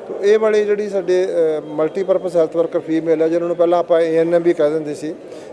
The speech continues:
ਜਿਹੜੀਆਂ ਕਿ ਲੜਕੀਆਂ ਪਿੰਡਾਂ ਦੀਆਂ ਡਿਸਪੈਂਸਰੀਆਂ ਦੇ ਵਿੱਚ ਜਿਹੜਾ ਮੁੱਢਲਾ ਸਾਡਾ ਜਿਹੜਾ, ਅਹ,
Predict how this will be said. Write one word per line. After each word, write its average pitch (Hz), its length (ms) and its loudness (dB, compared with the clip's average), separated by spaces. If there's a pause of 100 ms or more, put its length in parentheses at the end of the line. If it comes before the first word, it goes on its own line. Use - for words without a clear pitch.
ਜਿਹੜੀਆਂ 190 280 0
ਕਿ 208 100 0
ਲੜਕੀਆਂ 175 760 2
ਪਿੰਡਾਂ 165 320 -2
ਦੀਆਂ 165 160 2
ਡਿਸਪੈਂਸਰੀਆਂ 156 640 -2
ਦੇ 165 100 0
ਵਿੱਚ 165 280 -6 (560)
ਜਿਹੜਾ 170 260 2
ਮੁੱਢਲਾ 185 400 2
ਸਾਡਾ 175 280 4
ਜਿਹੜਾ, 165 260 2
ਅਹ, 147 540 -6